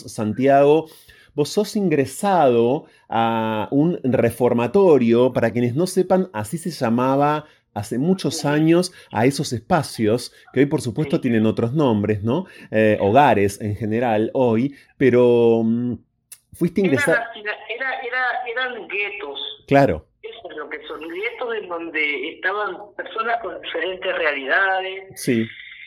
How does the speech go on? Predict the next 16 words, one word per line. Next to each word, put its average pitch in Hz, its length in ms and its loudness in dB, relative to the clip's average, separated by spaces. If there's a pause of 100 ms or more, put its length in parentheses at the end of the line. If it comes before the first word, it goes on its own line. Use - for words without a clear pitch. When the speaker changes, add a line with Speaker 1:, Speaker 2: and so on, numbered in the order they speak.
(260)
Speaker 2:
Estábamos 160 1200 -8 (180)
los 143 260 -14
que 147 180 -8
éramos, 147 480 -6 (320)
eh, 127 600 -12 (340)
eh, - 240 -12 (760)
así 240 260 -6
se 226 140 -8
nos 185 180 -8
tildaba, 156 540 -4
¿no? 156 380 -8
Extraviados, 160 1000 -6 (760)
eh, 147 360 -8 (720)
usurpadores 165 760 -6
de 151 80 -10
identidades, 147 1300 -4